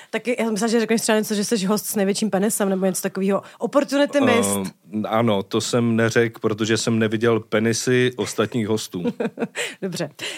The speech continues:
Speaker 1: Takže kromě toho, že jsi historicky prvním naším hostem Koulího podcastu, tak jsi taky prvním hostem, se kterým děláme rozhovor na dálku, respektive kvazi na dálku. Na dálku jenom radar, takže vlastně dá se říct, že my dva děláme rozhovor s radarem teďka.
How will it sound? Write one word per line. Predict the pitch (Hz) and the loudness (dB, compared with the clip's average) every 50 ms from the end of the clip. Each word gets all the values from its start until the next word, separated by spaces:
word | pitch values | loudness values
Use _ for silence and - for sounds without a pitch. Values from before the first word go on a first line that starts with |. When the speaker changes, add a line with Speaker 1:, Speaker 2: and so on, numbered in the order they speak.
| - 240 - | -12 -10 -4
Speaker 1:
Takže | - 233 220 233 226 | -2 0 0 0 0
kromě | - 240 262 277 330 320 | 2 2 2 2 2 2
toho, | 294 269 | 2 2
že | 226 240 | 2 0
jsi | - 247 226 - - 196 | -2 -2 -4 -4 -2 0
historicky | 247 247 - 285 285 277 - - - 247 | 0 0 0 0 0 -2 -2 -4 -8 -8
prvním | - - - 240 233 208 233 247 247 240 226 | -6 -2 -2 -2 -2 0 -2 0 0 0 0
naším | 226 226 - - - 165 147 | 0 -2 -2 -2 -4 -4 -4
hostem | 127 147 143 - - - 156 147 147 156 | -4 -6 -8 -8 -6 -4 -2 -2 -2 -2
Koulího | 165 170 165 160 175 175 165 | -2 -2 -2 -2 -2 -2 -4
podcastu, | - 160 151 - 165 151 156 151 - - 160 156 - - - - - _ | -6 -8 -8 -4 -2 -2 -2 -2 -4 -8 -8 -8 -8 -12 -18 -20 -20 _
tak | - 311 330 - | -2 -2 -2 0
jsi | - 349 - | -2 -4 0
taky | - 320 302 294 285 | 0 0 0 0 -2
prvním | 196 - - 247 247 302 349 349 | 0 0 0 2 2 2 2 4
hostem, | 294 277 233 - - 185 165 175 | 2 2 0 0 -2 -2 -4 -2
se | - 233 - | -2 -2 -2
kterým | - 247 247 254 262 254 | 0 0 0 2 2 2
děláme | 220 214 214 214 220 226 226 | 2 4 2 2 2 2 0
rozhovor | 214 214 202 226 226 220 226 220 | 0 0 0 0 0 0 0 2
na | 220 214 | 2 4
dálku, | 208 254 269 277 285 277 - 165 156 | 6 6 6 6 4 2 0 -2 0
respektive | 170 185 - - 226 - - 214 226 220 214 202 - - _ _ _ _ _ _ _ _ _ _ - | 0 -2 -2 -4 -6 -4 0 0 2 2 2 -2 -6 -14 _ _ _ _ _ _ _ _ _ _ 0
kvazi | 233 240 254 247 220 226 | 2 4 4 4 2 2
na | 208 202 | 2 2
dálku. | 190 190 180 175 170 170 - 170 156 | 2 4 2 2 2 -2 -4 -8 -4
Na | 170 214 | -2 2
dálku | 220 254 262 285 - 294 | 4 4 4 4 4 4
jenom | 294 294 277 | 4 4 4
radar, | 262 247 226 220 196 | 2 2 2 0 0
takže | 175 220 - 254 247 - | -2 -2 -2 -2 -4 -4
vlastně | 196 190 185 185 233 233 - 294 | -8 -10 -4 -2 -2 0 2 4
dá | 269 254 262 | 4 4 4
se | - 302 | 2 0
říct, | 262 262 226 | 0 2 2
že | 277 | 2
my | 269 254 | 2 4
dva | - 254 254 | 4 4 4
děláme | 247 247 247 254 254 | 6 6 6 6 4
rozhovor | 254 214 254 240 262 | 4 4 2 2 2
s | 254 240 | 2 4
radarem | 226 220 214 220 208 180 156 165 | 4 4 4 4 2 2 0 -2
teďka. | 151 165 151 - - 147 135 | -4 -6 -8 -6 -6 -6 -6